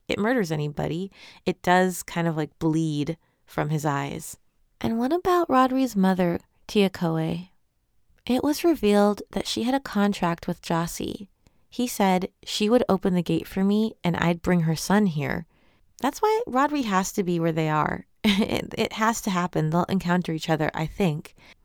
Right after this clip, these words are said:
But what about his mother? There are some actions that she's done here that are very secretive, and I don't think she's a villain, but sometimes I feel like she's just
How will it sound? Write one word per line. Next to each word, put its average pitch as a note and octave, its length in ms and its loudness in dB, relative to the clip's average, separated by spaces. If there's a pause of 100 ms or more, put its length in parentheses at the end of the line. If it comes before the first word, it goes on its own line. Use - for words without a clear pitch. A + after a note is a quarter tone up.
But A3+ 140 2
what A#3+ 120 2
about E4 220 2
his - 180 -2
mother? F#3 580 0 (600)
There A3+ 120 0
are B3 60 -2
some D#4 240 0
actions G3+ 520 0
that - 180 -2
she's F#3 280 -2
done G3+ 260 2
here F3 280 2
that E3+ 140 -2
are E3 80 2
very F#3+ 200 -2
secretive, D#3+ 800 -4
and E3+ 320 0 (760)
I G#3+ 80 2
don't A#3 280 0
think D4+ 240 2
she's D4 380 -4
a D4+ 80 2
villain, C#4+ 720 0 (520)
but - 320 0
sometimes D#4 540 -2
I B3+ 60 0
feel A3+ 280 0
like G3+ 420 4 (540)
she's A3+ 260 -6
just - 280 -2